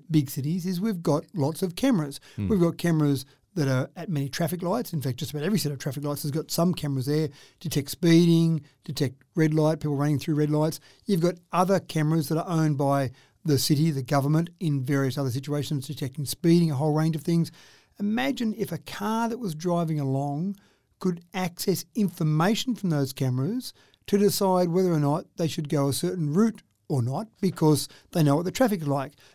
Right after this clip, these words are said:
Speaker 1: So they're driving and three blocks away, where the cameras on that car, thinking autonomous cars here in particular, but
Speaker 2: Mm.
Speaker 1: cameras on that car can see a certain distance, but they can't see three blocks away. They haven't got X-ray vision.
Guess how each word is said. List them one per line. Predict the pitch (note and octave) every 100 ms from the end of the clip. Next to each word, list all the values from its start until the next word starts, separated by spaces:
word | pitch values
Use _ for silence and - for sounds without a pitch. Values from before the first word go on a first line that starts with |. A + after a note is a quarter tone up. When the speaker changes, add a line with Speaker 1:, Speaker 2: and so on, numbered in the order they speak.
| _
Speaker 1:
So | - G3+ F#3 G#3
they're | G#3+
driving | F#3 G3 G#3+ G#3 G3
and | G3+ E3+
three | - B3
blocks | G3 F3+ A#3 -
away, | F3 C#3+ C#3 A3 B3 - _
where | - G3 F#3 F#3 - _
the | A3+ E3+
cameras | - - A#3 A#3 E3
on | E3+
that | E3 D#3+
car, | - C#3 G3 A#3 B3 _ _
thinking | F#3+ D3 C3+
autonomous | B2+ - F3 C#3+
cars | - C#3+ C#3+ C3
here |
in | C#3
particular, | B2+ F3+ F3+ A3+
but | F3+ -
Speaker 2:
Mm. |
Speaker 1:
cameras | G#3 G3+ E3
on | D#3+
that | D#3
car | E3 D#3+ C#3+ - - _
can | F3+
see | E3+ F3+
a |
certain | D3 E3 E3
distance, | D#3 G3+ - F3
but | C4
they |
can't | B3+ D4+ D#4
see | E3+
three | C#3 D3
blocks | C#3 -
away. | D3 E3+
They | G#3
haven't | A#3
got | A3+ -
X-ray | - - D#3 C3
vision. | C#3 C3 G#3+